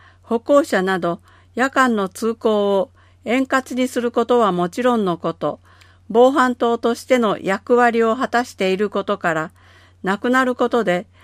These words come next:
市民生活に大きな影響が出ることが分かっ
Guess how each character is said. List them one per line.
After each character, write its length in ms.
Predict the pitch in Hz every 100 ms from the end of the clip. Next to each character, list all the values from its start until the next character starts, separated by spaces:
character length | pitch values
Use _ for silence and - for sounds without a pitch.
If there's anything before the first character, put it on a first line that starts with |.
| - _
市 180 | - 240
民 220 | 247 277
生 260 | 285 269 254
活 280 | 220 208 185
に 220 | 180 - _ _ _ -
大 220 | 240 269
き 140 | 262 220
な 180 | 202
影 240 | 170 202 254
響 260 | - 240
が 160 | 240 220
出 120 | 247
る 100 | 233
こ 140 | 214 185
と 140 | 226
が 120 | 208
分 180 | 170 160
か 100 |
っ 60 | 170